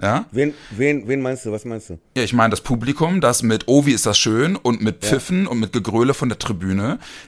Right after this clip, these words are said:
Speaker 1: die
Speaker 2: Auf
Speaker 1: eigenen
Speaker 2: wen
Speaker 1: Spieler
Speaker 2: zeigen? Ah, okay, mhm.
Speaker 1: in, ja, verbal halt eben mit dem Finger auf die eigenen Spieler zeigen und hö, hö, und was du gerade gesagt hast.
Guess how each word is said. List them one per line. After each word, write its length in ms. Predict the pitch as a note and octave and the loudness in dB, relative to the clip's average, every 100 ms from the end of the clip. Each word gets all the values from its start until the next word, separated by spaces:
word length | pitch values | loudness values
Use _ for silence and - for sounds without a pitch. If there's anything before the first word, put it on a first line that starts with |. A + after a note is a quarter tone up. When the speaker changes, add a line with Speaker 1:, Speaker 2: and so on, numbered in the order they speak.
| - | -4
Speaker 1:
die 160 | - | 2
Speaker 2:
Auf 80 | C3+ | 4
Speaker 1:
eigenen 220 | A#2+ C3+ | 4 4
Speaker 2:
wen 60 | D#3+ | 4
Speaker 1:
Spieler 380 | - C#3+ C#3+ F#3 | 2 4 4 4
Speaker 2:
zeigen? 180 | - A3+ - _ - | 0 -4 -12 _ -6
Ah, 180 | D3 | -4
okay, 180 | D3 D#3 | -4 -6
mhm. 240 | A#2 A#2 C3+ | -6 -6 -4
Speaker 1:
in, 180 | A#2 C3 - _ | -4 -4 -8 _
ja, 280 | - D#3 A#2 - - _ _ | 0 2 2 -4 -20 _ _
verbal 520 | G2 B2 D3+ C3+ D#3+ C#3 | 0 4 4 4 4 4
halt 160 | C#3+ | 0
eben 160 | C3 C3+ | 0 0
mit 80 | C3 | 0
dem 100 | A#2 | 0
Finger 220 | D#3 E3 | 0 2
auf 100 | C#3 | 0
die 100 | - | -2
eigenen 260 | A2+ C#3 | 0 0
Spieler 340 | B2 - C3 C3+ | 0 0 2 2
zeigen 260 | C#3+ C3+ | 2 2
und 180 | B2+ B2 | 2 0
hö, 140 | A#2+ C3 | 2 2
hö, 80 | C3+ | 2
und 260 | A2+ B2 | 0 -2
was 100 | C#3 D#3 | -2 -2
du 80 | |
gerade 220 | - G3 F#3+ | -2 -2 0
gesagt 240 | F#3+ F3+ | -2 -2
hast. 220 | G2+ - | -2 -4